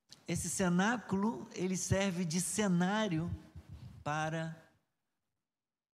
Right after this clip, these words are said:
esses capítulos aí do treze até o dezessete de João. Voltemos, por favor, pra lá.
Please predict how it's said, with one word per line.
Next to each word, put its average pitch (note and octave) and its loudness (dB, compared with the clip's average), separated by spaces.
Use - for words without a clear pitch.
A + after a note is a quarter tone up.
esses C3 -4
capítulos D#3 0
aí D3 2
do D3+ 0
treze D3+ 0
até D3 -2
o D#3+ 0
dezessete D3 -2
de C#3 -2
João. D3+ 2
Voltemos, C#3+ 2
por C#3 -6
favor, C#3 -4
pra C#3+ -6
lá. F3 -4